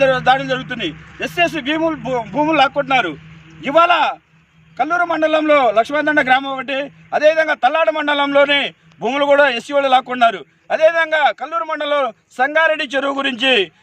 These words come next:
ఇవాళ దాదాపుగా మూడు నెలల నుంచి పోరాటం చేసినా సరే అధికార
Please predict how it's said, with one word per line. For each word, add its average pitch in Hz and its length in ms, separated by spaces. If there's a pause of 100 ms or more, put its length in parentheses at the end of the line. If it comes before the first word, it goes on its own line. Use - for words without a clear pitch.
(140)
ఇవాళ 277 340 (540)
దాదాపుగా 311 480 (100)
మూడు 269 200
నెలల 269 200
నుంచి 277 220 (400)
పోరాటం 285 420
చేసినా 269 260 (120)
సరే 233 200 (760)
అధికార 269 320